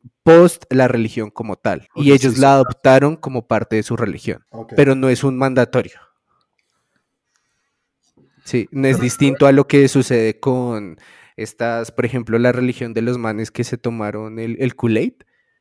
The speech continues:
Speaker 2: Ujú, sí,
Speaker 1: que
Speaker 2: sí,
Speaker 1: era
Speaker 2: sí.
Speaker 1: distinto, es que no, ustedes no pueden salir de esta isla.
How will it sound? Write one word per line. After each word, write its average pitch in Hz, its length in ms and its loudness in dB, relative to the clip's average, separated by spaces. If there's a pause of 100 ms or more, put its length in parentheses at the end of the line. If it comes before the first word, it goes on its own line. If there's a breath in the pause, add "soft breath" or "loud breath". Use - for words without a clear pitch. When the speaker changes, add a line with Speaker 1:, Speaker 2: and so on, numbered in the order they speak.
(360)
Speaker 2:
Ujú, 143 440 -6
sí, 117 120 -10
Speaker 1:
que 110 60 -10
Speaker 2:
sí, 131 80 2
Speaker 1:
era 117 140 0
Speaker 2:
sí. 120 60 -2
Speaker 1:
distinto, 117 400 -6
es 110 100 -6
que 123 160 -4
no, 117 120 -6
ustedes 113 300 -4
no 123 140 -2
pueden 135 240 0
salir 117 300 -4
de 117 80 -6
esta 127 180 -2
isla. 175 400 -6